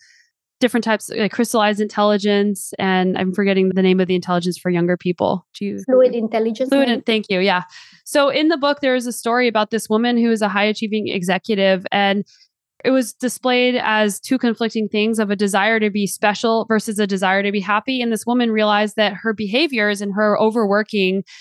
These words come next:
Speaker 1: was because she really had a strong desire to be special in other people's eyes. And that
Speaker 2: Mm.
Speaker 1: was coming at the expense of her happiness. But she,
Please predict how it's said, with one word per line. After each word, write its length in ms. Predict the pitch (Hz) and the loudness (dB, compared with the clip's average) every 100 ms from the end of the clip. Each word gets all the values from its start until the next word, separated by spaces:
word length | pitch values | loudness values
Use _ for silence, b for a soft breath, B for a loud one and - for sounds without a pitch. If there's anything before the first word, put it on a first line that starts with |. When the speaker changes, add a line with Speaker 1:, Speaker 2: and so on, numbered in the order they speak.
| B B - | B B 0
Speaker 1:
was 120 | 233 | 0
because 320 | 240 254 254 | 0 0 0
she 160 | - 254 | 0 -4
really 280 | 208 240 247 | 0 0 2
had 180 | 233 220 | 0 -2
a 60 | |
strong 280 | - 214 214 | -2 -2 0
desire 380 | 202 190 190 208 | 0 0 0 0
to 80 | 202 | -2
be 140 | 190 | -6
special 600 | - - 196 - 208 202 | -6 -2 -2 2 2 2
in 140 | 202 | 2
other 160 | 202 202 | 2 0
people's 380 | 214 208 196 185 | -2 -4 -2 2
eyes. 440 | 175 196 254 - - b _ 262 | 2 0 -2 -4 -14 b _ 2
And 100 | 254 | 2
that 40 | |
Speaker 2:
Mm. 40 | |
Speaker 1:
was 100 | 233 | 2
coming 260 | 247 247 247 | 0 0 0
at 120 | 240 | 0
the 60 | 220 | -4
expense 380 | - 214 214 226 | -4 -2 -2 -2
of 60 | |
her 100 | 208 | -4
happiness. 640 | 190 190 - 202 180 - - B B _ - | 0 -2 0 0 0 -4 -12 B B _ -2
But 160 | 247 - | 0 0
she, 320 | 285 285 | -2 -2